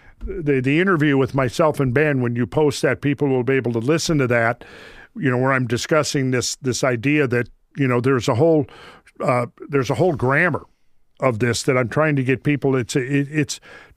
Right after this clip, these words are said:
literacy in being able to read this story that's writ large into the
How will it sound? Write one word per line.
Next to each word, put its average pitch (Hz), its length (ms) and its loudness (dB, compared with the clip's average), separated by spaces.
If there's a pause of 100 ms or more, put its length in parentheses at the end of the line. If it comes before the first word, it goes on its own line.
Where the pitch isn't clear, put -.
(120)
literacy 165 840 2
in 139 260 0
being 180 220 2
able 165 200 0
to 139 60 0
read 147 720 0
this 143 200 0
story 180 640 0
that's 139 300 -4
writ 147 320 -2
large 147 540 0
into 160 340 0
the 127 200 -2